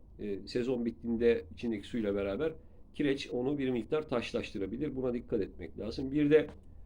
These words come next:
her gün ters kama durulamayla o tuttuğumuz kirler dışarı atılırken ince kum da bir tabaka üstten azar azar gitmeye, kaçmaya başlar rögora. Dolayısıyla kumumuz eksilir. E, yeni sezona başlarken kum tamamlamamız gerekir filtre tankında.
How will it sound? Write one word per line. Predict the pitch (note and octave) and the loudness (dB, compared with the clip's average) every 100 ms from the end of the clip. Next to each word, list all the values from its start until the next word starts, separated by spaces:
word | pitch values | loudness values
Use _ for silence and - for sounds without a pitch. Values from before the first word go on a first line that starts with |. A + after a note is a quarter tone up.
| - | -8
her | C#3 D3 | 4 6
gün | D3 C#3+ | 6 4
ters | C#3+ C3 - | 2 -2 -2
kama | C#3 C3+ | 0 0
durulamayla | C3 C3+ C3+ C3+ B2 | 4 6 6 6 6
o | B2+ A2 | 4 0
tuttuğumuz | B2 - C3+ D3 | -6 -2 -2 -2
kirler | - B2+ A#2 A2 | -2 4 4 2
dışarı | B2 B2+ | 0 2
atılırken | B2+ A#2 G#2 G2+ D#3 D#3 - - - - | 2 2 -2 4 4 4 -2 -16 -16 -8
ince | D3+ D3+ D#3 | -4 2 2
kum | D#3 F3+ | 2 6
da | C#3 | 6
bir | A2 | 6
tabaka | A#2+ G#2+ G2+ G2 - - | 2 0 0 -2 -4 -12
üstten | - - A2+ G#2 - | -14 -8 -6 -6 -4
azar | A2+ A2 | 0 2
azar | G#2 F#2 F2+ | 2 2 -2
gitmeye, | F#2 - F#2+ F2+ | -6 -8 -8 -6
kaçmaya | - F#2 - F#2+ | -8 -8 -8 -8
başlar | F2 E2 G2 F2+ | -6 -6 -6 -2
rögora. | F#2+ F#2+ G2+ - - - - - - - - | -2 2 2 2 -2 -16 -16 -14 -14 -8 0
Dolayısıyla | F3+ D#3+ E3+ D#3+ | 4 4 4 2
kumumuz | - D#3 F3+ E3 | 2 2 2 4
eksilir. | D#3+ - F3 F3 - - - - | 2 2 2 2 0 -14 -12 -4
E, | C#3 C#3 A#2 C#3 | 0 0 0 0
yeni | C#3+ D3+ | 0 2
sezona | C#3+ C#3 C#3 | 0 0 2
başlarken | C3 B2 C3+ A#2+ C3 B2 - | 2 2 0 0 0 -4 -4
kum | - D3 | -4 0
tamamlamamız | D3+ D3 C#3+ C#3+ C#3+ C#3 | 4 4 4 4 4 2
gerekir | C3+ C3+ C3+ | 2 0 0
filtre | C3+ C#3+ B2+ D3 | -2 -6 -2 0
tankında. | D3 C#3 C#3 C3+ D3+ E3 | 2 0 2 4 4 4